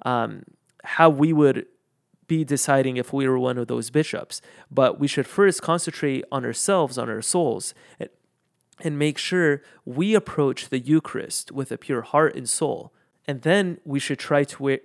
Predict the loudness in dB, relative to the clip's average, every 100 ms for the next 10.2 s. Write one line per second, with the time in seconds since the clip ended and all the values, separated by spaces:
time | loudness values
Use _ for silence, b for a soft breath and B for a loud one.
0 | -8 -8 -4 -2 -4 -6 -8 -2 2 2
1 | 0 -6 -8 -8 -8 -12 _ _ _ _
2 | _ _ -6 -2 2 4 4 0 -6 -4
3 | -2 -2 -6 -12 -8 -2 -2 -2 -14 -20
4 | _ _ _ _ _ -10 -2 0 0 0
5 | -4 -6 -10 -18 _ _ -8 -2 2 2
6 | 2 -2 -2 -2 -2 -4 -4 -4 -4 -4
7 | -4 -6 -8 -6 -4 -4 -4 -8 -10 _
8 | _ _ _ _ _ -8 -6 -6 -4 -2
9 | -2 -4 -6 -8 -14 _ _ _ -10 -2
10 | -2 -2